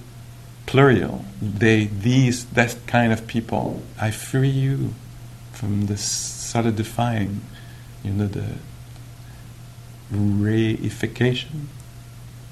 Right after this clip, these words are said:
Is that the word? To reify, like, make a thing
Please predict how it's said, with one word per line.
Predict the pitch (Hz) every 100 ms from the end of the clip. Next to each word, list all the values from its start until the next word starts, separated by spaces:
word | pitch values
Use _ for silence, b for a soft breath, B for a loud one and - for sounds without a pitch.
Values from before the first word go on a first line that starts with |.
| - - - - - -
Is | 101
that | 104 101
the |
word? | 110 113 131 127 - - - - - - - - -
To | -
reify, | 101 110 113 113 - 117 123 123 120 - -
like, | 101 -
make | 107 107 110 110
a |
thing | - - 120 110 98 98